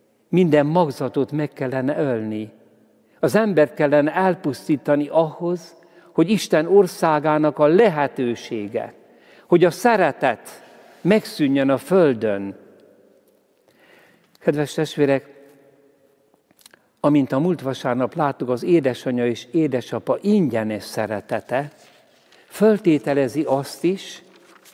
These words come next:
mert a közös szeretettel szeretik a gyermeket, hogy ők maguk között is isteni szeretettel szeretik egymást. Van egy könyv,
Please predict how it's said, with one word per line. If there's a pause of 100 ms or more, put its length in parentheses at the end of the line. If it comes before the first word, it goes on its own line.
mert
a
közös
szeretettel
szeretik
a
gyermeket, (440)
hogy
ők
maguk
között
is (720)
isteni
szeretettel
szeretik
egymást. (460)
Van
egy
könyv,